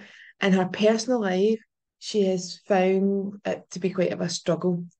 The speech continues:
Um, and I have spoke to her in the past about how she's distracting herself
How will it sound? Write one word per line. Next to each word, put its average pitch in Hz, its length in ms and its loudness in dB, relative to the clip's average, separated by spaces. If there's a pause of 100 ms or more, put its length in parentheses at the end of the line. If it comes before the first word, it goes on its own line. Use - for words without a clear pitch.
(160)
Um, 170 440 2 (400)
and 202 120 4
I 240 60 4
have 269 160 4
spoke 262 300 2
to 277 80 2
her 262 40 2
in 262 40 4
the 254 100 -2
past 220 340 0
about 214 220 0
how 202 320 2 (320)
she's 202 300 -4
distracting - 580 -6
herself 190 480 -4